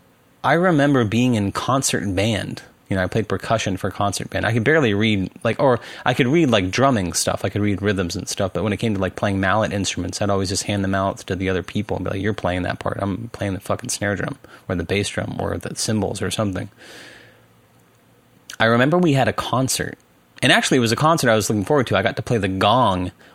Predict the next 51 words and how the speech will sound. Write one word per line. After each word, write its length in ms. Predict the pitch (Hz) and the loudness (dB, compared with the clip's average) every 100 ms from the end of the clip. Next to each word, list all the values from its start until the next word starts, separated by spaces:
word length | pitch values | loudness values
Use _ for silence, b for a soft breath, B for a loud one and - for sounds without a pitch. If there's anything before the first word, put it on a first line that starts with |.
| B | B
We 100 | 113 | 2
were 100 | 110 | 2
playing, 420 | - 123 113 104 | 2 2 4 2
uh, 280 | 90 98 92 | 2 2 2
Mars 680 | 98 101 113 92 - - - | 2 4 4 2 -2 -4 -4
from 280 | - 101 101 | -2 0 0
Gustav 340 | 104 - 101 | 0 0 0
Holst's 280 | - 104 - | -2 -2 -2
The 60 | |
Planets, 500 | 95 - 104 95 - | -4 -2 -2 -4 -6
and 100 | - | -6
I 20 | 98 | -4
got 140 | - | -4
to 60 | - | -4
play 120 | 107 | -4
the 120 | 92 | -2
gong, 440 | 95 92 95 92 57 | -2 0 2 0 -4
which 140 | - | -6
was, 140 | 101 | -6
like, 100 | 101 | -8
fucking 400 | - - - 101 | -8 -8 -8 -8
super 240 | - 113 95 | -6 -4 -2
rad 240 | 101 101 | 0 0
for 80 | - | 0
me 120 | 95 | -4
at 40 | 87 | -6
the 80 | |
time. 240 | 101 98 95 | -4 -4 0
But 180 | 101 - B B B B B B B _ _ _ _ _ _ _ | -2 -2 B B B B B B B _ _ _ _ _ _ _
I 120 | 113 139 | 0 2
was 200 | 143 120 | 2 2
also 420 | 107 139 - 165 | 2 2 2 2
in 80 | 156 | 2
this 160 | 123 | 2
place 500 | - - 135 127 - | -2 0 2 2 0
where 200 | 117 104 | 2 2
I 20 | |
was 180 | 95 98 | 2 0
working 360 | 104 113 120 113 | 0 0 0 -2
overnights 720 | 107 117 110 95 85 - - | 0 0 2 2 0 -4 -6
at 120 | - | -4
this 180 | 104 98 | -4 -2
racket 360 | 104 104 - - | 2 2 0 -6
club, 220 | - 95 | -4 -4
this 140 | 92 | -4
twenty-four 420 | - 110 107 - 98 | -4 -2 -2 0 0
hour 180 | 92 | 0
racket 320 | 90 92 - - | 2 0 -2 -8
club. 240 | - 90 | -6 -4
I 80 | 107 | -2
was, 200 | 98 | -4